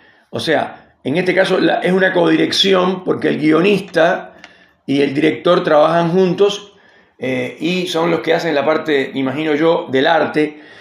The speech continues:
Y la verdad que la fotografía es impecable, una fotografía realmente muy bien hecha. La banda sonora, pero sobre todo para mí,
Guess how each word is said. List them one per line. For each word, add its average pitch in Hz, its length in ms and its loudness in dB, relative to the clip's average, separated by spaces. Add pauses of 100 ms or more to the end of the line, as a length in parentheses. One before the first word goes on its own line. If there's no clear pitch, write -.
(180)
Y 123 60 -6
la 139 120 2
verdad 156 180 2
que 180 100 -2
la 165 80 0
fotografía 143 540 0
es 165 240 -2
impecable, 170 960 2
una 156 180 -4
fotografía 143 880 0 (500)
realmente 156 460 0
muy 180 300 4
bien 190 240 4
hecha. 175 580 -2 (1400)
La 143 160 2
banda 160 280 2
sonora, 190 880 4 (640)
pero 208 540 2 (340)
sobre 170 380 2
todo 202 320 6
para 160 240 2
mí, 220 480 2